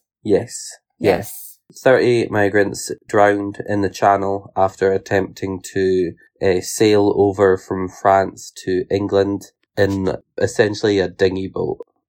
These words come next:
Speaker 1: Um, and
Speaker 2: <sighs>
Speaker 1: both, both sides, Britain and France, are all going, "This is terrible, we need to stop this happening." And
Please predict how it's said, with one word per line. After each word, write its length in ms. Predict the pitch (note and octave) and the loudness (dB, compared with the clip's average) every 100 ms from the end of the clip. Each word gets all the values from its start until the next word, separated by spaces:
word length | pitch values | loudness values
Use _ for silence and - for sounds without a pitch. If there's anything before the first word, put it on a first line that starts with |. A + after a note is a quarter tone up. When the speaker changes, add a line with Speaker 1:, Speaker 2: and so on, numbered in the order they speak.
| _ | _
Speaker 1:
Um, 480 | F#2 F#2 F2+ F2 - _ _ _ | -6 -6 -6 -10 -14 _ _ _
and 560 | G2+ F#2+ F#2 F#2 F#2 F2 - - _ _ G3+ | 0 2 2 -2 -8 -10 -16 -20 _ _ -16
Speaker 2:
<sighs> 640 | F#3 - - - _ _ | -16 -18 -20 -20 _ _
Speaker 1:
both, 260 | B2 A#2 - - | 2 2 -4 0
both 200 | C3 B2+ | 2 2
sides, 600 | - A2 A2 A2+ - - _ _ _ _ | 2 0 0 -4 -12 -18 _ _ _ _
Britain 340 | B2 G#2+ G#2+ | 2 2 -2
and 220 | - G2+ - | -2 -4 0
France, 420 | G2+ G2+ G2+ - | 2 2 -2 -2
are 120 | G2+ | 2
all 100 | G2+ | 2
going, 240 | G2+ G2+ G#2 _ _ _ - | 2 0 -2 _ _ _ -2
"This 240 | E3 - | -2 -4
is 140 | D#3 | -12
terrible, 580 | - E3 D#3 D#3 D3+ B2+ | -4 0 2 2 2 2
we 120 | B2 B2+ | 0 -2
need 220 | C#3 C#3 | -4 -4
to 80 | C#3 | -6
stop 380 | - C#3+ B2 - | -4 -2 -2 -4
this 160 | B2+ | -4
happening." 720 | C3 C3 - - A#2+ G2 G#2 G#2 _ | 2 2 2 -4 -4 -4 -6 -10 _
And 460 | A#2 A#2+ A#2 A2+ | 2 4 2 -4